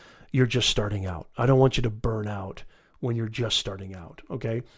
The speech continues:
So I think that's the fastest way, and especially for you who are looking to start your personal brand and get things cooking with your online reputation, with your online presence in twenty twenty, think about it. So for example, so for example,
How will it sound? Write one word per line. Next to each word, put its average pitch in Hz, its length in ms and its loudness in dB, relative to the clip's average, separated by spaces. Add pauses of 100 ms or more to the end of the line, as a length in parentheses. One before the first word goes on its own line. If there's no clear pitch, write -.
(340)
So 139 520 6
I 156 140 6
think 170 220 6
that's 160 240 8
the 139 100 2
fastest 143 800 4
way, 117 340 2
and 110 160 -2
especially 165 460 2
for 147 160 0
you 156 560 6 (260)
who 135 120 4
are 127 80 10
looking 139 280 6
to 120 60 0
start 180 440 4
your 170 120 4
personal 160 340 2
brand 143 260 4
and 117 120 0
get 139 180 0
things 147 240 0
cooking 147 380 2
with 131 160 4
your 127 160 2
online 147 400 4
reputation, 120 800 0 (340)
with 127 200 0
your 120 140 -2
online 139 420 4
presence 120 420 -2
in 113 100 -6
twenty 127 340 2
twenty, 127 440 2 (360)
think 175 480 6
about 113 280 6
it. - 120 -4
So 190 140 12
for 202 160 12
example, 170 520 8 (920)
so 165 180 6
for 165 140 8
example, 127 500 2